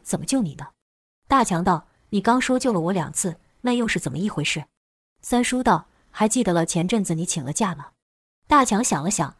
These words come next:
说道：“他们说是你帮我请的假，说我生了什么病之类的，原来那也是你做的。你到底对我做了什么？为什么我什么都想不起来？”三叔道：“你真想知道，那可是比刚刚的画面还要更具戏剧效果。”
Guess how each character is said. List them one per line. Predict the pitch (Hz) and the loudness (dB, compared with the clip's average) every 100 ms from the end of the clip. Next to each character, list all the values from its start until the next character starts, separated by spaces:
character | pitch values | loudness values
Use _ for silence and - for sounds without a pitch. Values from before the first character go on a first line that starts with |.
| _ - | _ -10
说 | - 214 | 0 2
道 | 202 165 - _ _ | 4 2 -2 _ _
：“他 | - | 0
们 | 247 | 2
说 | 226 247 | 4 2
是 | 240 | 2
你 | 180 | 0
帮 | 156 220 | 2 2
我 | 226 | 0
请 | - 135 | -2 -4
的 | |
假， | 147 180 - _ _ - | -4 -4 -4 _ _ -4
说 | - 269 | 2 4
我 | 180 | 4
生 | - 254 | 2 0
了 | |
什 | - 151 | -2 -4
么 | |
病 | 208 247 | -2 -2
之 | 170 151 | -2 -2
类 | 151 | -4
的， | - - _ _ - | -6 -14 _ _ 0
原 | 180 | 2
来 | 202 | 4
那 | 214 | 2
也 | 180 | 0
是 | 160 208 | 0 -2
你 | 156 | -4
做 | - 175 | -4 -4
的。 | - - _ _ | -6 -14 _ _
你 | 208 | 0
到 | 214 247 | 4 4
底 | 175 - - | 4 -2 0
对 | 240 | 2
我 | 165 | 2
做 | - 247 | 0 -2
了 | 170 | -2
什 | 127 | -6
么？ | 147 - _ _ | -10 -14 _ _
为 | 294 262 | 2 2
什 | 180 | 2
么 | 180 | -2
我 | 156 | -2
什 | - | -2
么 | 185 | -2
都 | 240 | -2
想 | - - | -2 -4
不 | 170 | -4
起 | - | -4
来？” | 139 - _ _ _ _ _ - | -6 -14 _ _ _ _ _ -4
三 | 247 240 | 0 2
叔 | 247 247 | 2 2
道 | 190 - _ _ - | 2 0 _ _ -2
：“你 | 190 | 2
真 | 254 | 2
想 | 262 156 | 2 0
知 | - | -2
道， | 175 175 - _ _ | 0 0 -2 _ _
那 | - - | 0 2
可 | 185 | 2
是 | - | 0
比 | 170 | -2
刚 | 143 202 | 0 0
刚 | 226 226 | 0 0
的 | 185 | 0
画 | 185 | 0
面 | 165 165 - | 0 -2 -6
还 | - 190 | 0 2
要 | 190 | 2
更 | 226 190 | 2 0
具 | 180 | 0
戏 | - 220 | -2 -2
剧 | 175 | -2
效 | - 220 156 | 0 0 0
果。” | - | -6